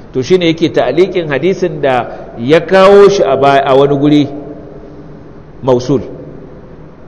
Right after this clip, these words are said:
Kaga hadisin ya cika sharaɗinsa. Ko kuma a'a, a nan zai kawo shi ne da ma'ana. Wato hadisin zai kawo shi da ma'ana, ba da lafazinsa ba.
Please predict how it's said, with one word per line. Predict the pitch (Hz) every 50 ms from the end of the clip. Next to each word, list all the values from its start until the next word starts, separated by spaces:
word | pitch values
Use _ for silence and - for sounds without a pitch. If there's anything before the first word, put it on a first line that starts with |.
| - - -
Kaga | - 143 170 190 190 170
hadisin | 160 190 196 - 175 156
ya | 156 151
cika | 147 - - -
sharaɗinsa. | - 127 120 117 - 104 104 95 - - - - - - - - - - - - - - - - - - - - - - - - -
Ko | - 190 220 220 214
kuma | 220 226 214 220 208
a'a, | 220 220 226 175 165 147 110 - - - - - - - - - - - -
a | 147 147
nan | 180 208 208 185
zai | 160 190 185 175
kawo | 180 175 170 175 170
shi | 165 170 147
ne | 160 165
da | 147 147
ma'ana. | 123 127 101 101 120 120 - 113 - - - - - - - - - - - - - - - - - - - - - - - - - - - - - - - - - - - - - - - - - - - - -
Wato | 110 120 123 139 135
hadisin | 135 147 185 190 185 185 160
zai | 156 185 170
kawo | - 170 165 170
shi | - -
da | 131 120
ma'ana, | 120 107 110 120 127 127 120 - - - - - - - - - - - - - - - - - - - - - -
ba | 104 131 139 131
da | 135 139
lafazinsa | 151 165 151 156 123 117 127 120 - 117
ba. | - 95